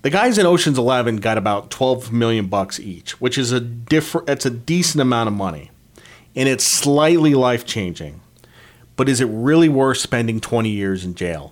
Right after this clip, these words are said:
I don't know. In twenty years, you could make way more than twelve million bucks. And it, by the way, I love that movie. I love both of those movies, but this is just my philosophy on this kind of stuff.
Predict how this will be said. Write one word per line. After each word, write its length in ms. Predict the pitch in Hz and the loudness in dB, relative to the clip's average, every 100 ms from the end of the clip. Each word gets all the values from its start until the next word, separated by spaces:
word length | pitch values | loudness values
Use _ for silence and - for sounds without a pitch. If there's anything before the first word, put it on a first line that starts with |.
| - | -18
I 160 | 85 85 | -14 -12
don't 140 | 82 | -12
know. 200 | 69 69 - _ _ _ _ _ _ _ - - - _ _ _ - | -14 -18 -20 _ _ _ _ _ _ _ -20 -20 -20 _ _ _ -4
In 180 | 127 | -2
twenty 320 | 113 - 185 185 | -2 0 2 4
years, 760 | 131 139 135 101 95 95 - - | 4 2 2 0 -2 -6 -8 -6
you 160 | 127 | -4
could 400 | 123 127 113 - | -2 -2 -2 -8
make 300 | 117 110 104 | -4 -4 -4
way 300 | 104 101 117 | -6 -2 0
more 280 | 110 104 101 | 0 0 -2
than 160 | 95 92 | -4 -8
twelve 320 | - 95 92 | -6 -4 -4
million 280 | 90 85 80 | -4 -8 -10
bucks. 400 | 80 76 - - | -10 -12 -12 -12
And 180 | 113 117 | -6 -6
it, 140 | 95 | -2
by 140 | 127 | -2
the 60 | 120 | -2
way, 140 | 110 | -2
I 60 | 98 | -2
love 320 | 101 131 135 | -2 -2 0
that 160 | 127 110 | -2 -2
movie. 360 | 107 104 101 | -4 -4 -6
I 100 | 90 | -4
love 220 | 95 92 90 | -4 -4 -2
both 240 | 107 - | -2 -2
of 60 | 101 | -4
those 240 | 92 - | -4 -2
movies, 540 | 92 90 90 85 - | -4 -4 -4 -6 -10
but 500 | 92 95 85 80 76 - - - - _ _ _ - | -12 -8 -8 -8 -12 -20 -20 -20 -20 _ _ _ -8
this 240 | 113 117 110 | -4 -2 -4
is 80 | |
just 200 | 98 95 | -4 -4
my 140 | 90 85 | -4 -4
philosophy 500 | - 80 78 - 85 | -4 -4 -4 -6 -12
on 120 | 76 | -12
this 160 | 69 - | -14 -14
kind 180 | 76 | -14
of 80 | 76 | -14
stuff. 420 | - 76 - - | -12 -10 -12 -16